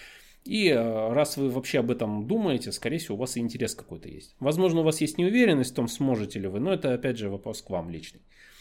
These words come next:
Поехали дальше. Какие могут быть плюсы? Плюсов тут масса. Первый плюс. А,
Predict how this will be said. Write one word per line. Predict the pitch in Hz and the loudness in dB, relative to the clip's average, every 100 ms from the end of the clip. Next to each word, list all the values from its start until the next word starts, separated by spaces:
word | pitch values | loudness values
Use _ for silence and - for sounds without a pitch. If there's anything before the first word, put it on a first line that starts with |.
| - - - _ _ _ | -20 -20 -20 _ _ _
Поехали | 135 135 131 | -4 -2 -2
дальше. | 107 90 - | 0 -2 -4
Какие | 113 - 208 | -8 -2 2
могут | 147 147 131 | 2 2 -2
быть | 127 | -6
плюсы? | - 107 90 - - _ _ | -6 -6 -6 -12 -20 _ _
Плюсов | 120 190 - - | -4 -2 -2 -6
тут | 120 123 - _ | -8 -10 -12 _
масса. | - 87 101 - - - _ _ _ | -14 -6 -6 -6 -12 -20 _ _ _
Первый | 117 127 | 0 0
плюс. | - 98 90 - _ _ - - - - - - _ - | -2 -6 -8 -14 _ _ -20 -20 -20 -20 -20 -20 _ -8
А, | 120 113 110 107 104 | -2 0 0 0 -2